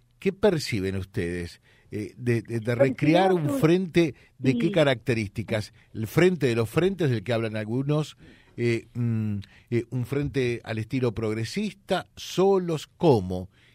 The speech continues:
Speaker 1: ¿Qué, en qué, en
Speaker 2: Bueno,
Speaker 1: qué
Speaker 2: m-, me
Speaker 1: instancia
Speaker 2: parece que
Speaker 1: están?
Speaker 2: es, es prematuro, eh, José, aunque es cierto que el año que viene está a la vuelta de la esquina, pero es prematuro porque hay tantos movimientos. Primero que la mayoría de los partidos tienen, eh,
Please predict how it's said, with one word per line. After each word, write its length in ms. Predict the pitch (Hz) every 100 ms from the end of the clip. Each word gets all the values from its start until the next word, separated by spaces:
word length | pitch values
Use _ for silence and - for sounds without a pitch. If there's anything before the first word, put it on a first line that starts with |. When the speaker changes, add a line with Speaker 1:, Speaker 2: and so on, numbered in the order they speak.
| _ - 110
Speaker 1:
¿Qué, 280 | 160 143 139
en 100 | 151
qué, 180 | 120 185
en 100 | 147
Speaker 2:
Bueno, 200 | 370 320
Speaker 1:
qué 80 | 226
Speaker 2:
m-, 80 | 277
me 60 |
Speaker 1:
instancia 360 | - 247 285 185
Speaker 2:
parece 280 | - 392 139
que 60 |
Speaker 1:
están? 540 | - 339 339 349 - - - - _ _ _ _ _ -
Speaker 2:
es, 100 | 339
es 60 |
prematuro, 1000 | - 370 320 262 285 294 302 311 311 294 -
eh, 80 | 226
José, 380 | 208 - 247 254
aunque 340 | 185 190 - 160
es 60 | 180
cierto 380 | 202 190 185 160
que 100 | 170
el 80 | 165
año 220 | 175 175
que 120 | 196
viene 200 | 208 240
está 160 | 262 208
a 20 |
la 100 | 226
vuelta 240 | 226 240 240
de 40 |
la 60 | 240
esquina, 340 | - 269 277 - - - -
pero 180 | 311
es 40 | 349
prematuro 500 | 381 339 240 311 349
porque 240 | 220 214
hay 180 | 240 269 _ -
tantos 440 | 330 453 480 427
movimientos. 840 | 247 196 196 185 170 156 - 185 202 _ _ _
Primero 360 | 226 269 466 453
que 340 | - 247 269 -
la 140 | 196 180
mayoría 460 | 185 208 214 285
de 80 | 311
los 140 | 190
partidos 520 | 185 175 - 233 262 240
tienen, 520 | 190 190 240 233 196 - -
eh, 280 | 156 151